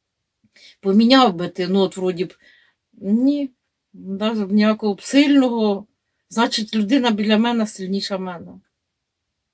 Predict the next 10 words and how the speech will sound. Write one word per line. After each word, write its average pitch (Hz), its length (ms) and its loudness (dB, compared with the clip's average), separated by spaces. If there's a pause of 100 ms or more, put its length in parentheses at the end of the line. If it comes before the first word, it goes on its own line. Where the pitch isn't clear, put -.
(420)
Значить, 196 300 -10
людина 214 380 -2
біля 190 260 -2
мене 247 320 0
сильніша 202 560 -8
мене. 185 480 -14 (920)
По-своєму, 349 840 -2 (100)
да. 285 480 -2 (680)
Свої 277 400 4
качества, 226 880 -2